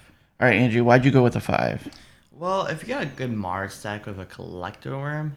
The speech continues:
Speaker 2: you're gonna have full board control with Mars. If you have, like, one Collector Worm, fight, archive, fight, archive.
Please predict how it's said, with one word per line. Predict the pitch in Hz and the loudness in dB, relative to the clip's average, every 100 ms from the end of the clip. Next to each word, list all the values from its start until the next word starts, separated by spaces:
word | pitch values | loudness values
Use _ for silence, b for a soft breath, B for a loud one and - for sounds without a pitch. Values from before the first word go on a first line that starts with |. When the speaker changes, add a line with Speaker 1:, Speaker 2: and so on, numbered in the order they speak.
| _ | _
Speaker 2:
you're | 135 170 | -10 -6
gonna | 160 | -6
have | 117 | -8
full | - - - 120 107 | -12 -18 -10 -6 -6
board | 98 - 90 87 | -8 -10 -10 -10
control | 85 - - - 67 - | -14 -16 -14 -14 -12 -14
with | 90 - | -16 -18
Mars. | 90 87 78 - - - - | -16 -12 -12 -12 -16 -18 -16
If | 104 139 | -10 -6
you | |
have, | 151 143 | -4 -4
like, | 107 - | -6 -4
one | 135 151 | -4 -2
Collector | 143 135 131 | -4 -4 -6
Worm, | 110 101 - | -8 -8 -4
fight, | 135 104 - - _ _ - | -4 -4 -8 -16 _ _ -8
archive, | 98 92 - - - - _ | -8 -8 -12 -14 -14 -20 _
fight, | - 113 - - _ _ | -8 -6 -8 -18 _ _
archive. | 95 90 - - - | -12 -12 -14 -18 -18